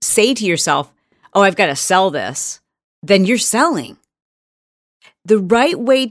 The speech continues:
to offer anything to anyone is to ask yourself, "Okay, so what do I need to explain to this person to help them make the decision if, in fact, it's the right thing for them?"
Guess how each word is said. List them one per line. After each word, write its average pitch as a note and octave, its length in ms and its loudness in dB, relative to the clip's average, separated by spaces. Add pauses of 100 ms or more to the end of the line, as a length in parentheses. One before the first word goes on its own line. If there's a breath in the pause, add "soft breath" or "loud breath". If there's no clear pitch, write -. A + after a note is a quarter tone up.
to G3 140 -10
offer G#3+ 460 -2
anything F3+ 440 -4
to - 180 -6
anyone D3+ 520 -2
is - 200 -2
to - 160 -6
ask F3 320 -2
yourself, E3 340 -4
"Okay, E3 260 0
so F#3 200 0
what F3 480 -2
do G#3 160 2
I F#3+ 80 0
need F3+ 180 -4
to E3 60 -6
explain G3+ 500 -4
to C#4 80 -2
this F#3 140 -4
person D3 360 -4
to E3 80 -6
help E3+ 280 -4
them E3+ 380 0 (340 soft breath)
make E3+ 260 0
the F3 80 -4
decision F3+ 800 0 (300)
if, F#3 180 2
in G#3 120 -2
fact, C#3+ 380 -2
it's D#3 200 -6
the F3+ 100 -2
right C#3+ 300 -2
thing D3 240 -4
for F3 160 -4
them?" C4 460 -2